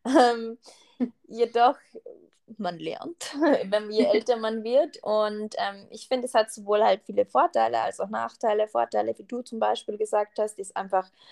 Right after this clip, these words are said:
Speaker 1: du lernst eine neue Kultur kennen. Ich liebe generell zum Beispiel einfach Reisen und wenn ich neue Kulturen kennenlerne, ich liebe das einfach und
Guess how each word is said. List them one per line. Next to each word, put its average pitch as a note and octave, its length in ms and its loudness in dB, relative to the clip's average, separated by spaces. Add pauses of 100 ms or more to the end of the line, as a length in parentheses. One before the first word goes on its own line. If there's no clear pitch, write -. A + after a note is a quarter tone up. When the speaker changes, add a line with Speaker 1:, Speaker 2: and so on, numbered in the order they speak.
(140)
Speaker 1:
du - 60 -4
lernst G3+ 300 2
eine G#3 120 2
neue G3+ 240 0
Kultur A#3 400 0
kennen. G#3 460 -4 (280)
Ich G#3+ 140 -8
liebe G#3+ 240 0
generell A3+ 480 6
zum A3+ 140 -2
Beispiel G#3+ 340 2
einfach G#3+ 320 -4
Reisen G#3 400 2
und G#3 140 -6
wenn G3 100 0
ich G#3+ 120 -10
neue G3+ 220 -4
Kulturen G3+ 540 -8
kennenlerne, A3+ 640 0
ich - 160 -20
liebe A3+ 220 -6
das D#4+ 200 4
einfach G#3+ 580 2
und G3+ 420 -4